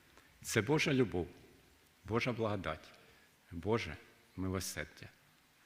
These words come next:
Ісус готов дати тобі це все, і навіть самого себе,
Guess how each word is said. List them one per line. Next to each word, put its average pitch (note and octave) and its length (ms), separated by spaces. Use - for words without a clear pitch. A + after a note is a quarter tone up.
Ісус D#3+ 360
готов B2+ 360
дати B2+ 340
тобі F2+ 400
це G#2+ 200
все, - 360
і G2+ 100
навіть A#2+ 320
самого G#2 420
себе, D#2+ 380